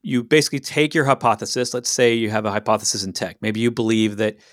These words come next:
everyone should use, you know, S S D storage in their servers, right? So this is a s-, a strong opinion you have about the way you should design your systems or something. This is a, an example. But your weakly held opinions. So at the same time that you're passionate about that idea, that you wanna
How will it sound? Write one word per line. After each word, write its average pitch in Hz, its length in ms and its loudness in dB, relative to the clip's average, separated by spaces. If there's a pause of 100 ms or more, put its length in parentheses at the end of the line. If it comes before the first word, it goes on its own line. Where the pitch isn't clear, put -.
(260)
everyone 147 460 2
should 120 260 -4
use, 113 640 2 (420)
you 135 80 -2
know, 113 140 2
S 139 240 0
S - 120 2
D 117 200 -2
storage 104 500 0
in 107 100 -2
their 104 140 0
servers, - 560 -2
right? 98 180 -4
So - 140 -2
this 117 160 0
is 120 60 -2
a - 20 2
s-, - 240 -4
a - 100 -12
strong 139 380 2
opinion 120 480 -2
you 104 220 0
have 101 560 -2
about 104 400 0
the 107 80 -2
way 101 240 0
you 98 160 -2
should 107 160 -6
design 98 400 0
your 90 80 -4
systems - 420 -4
or - 60 -8
something. - 340 -8
This 104 220 0
is 98 80 -2
a, 95 60 -2 (100)
an 101 80 2
example. 95 480 0 (680)
But 151 340 4
your 139 520 4 (240)
weakly 160 520 2
held 131 420 4
opinions. 101 680 -6
So 156 140 2
at 131 100 2
the 127 80 0
same 208 420 0
time 151 320 0
that 135 80 -6
you're 117 100 -2
passionate 143 540 -4
about 131 160 0
that 131 140 0
idea, 123 380 2
that 117 140 -2
you 113 140 0
wanna 110 260 0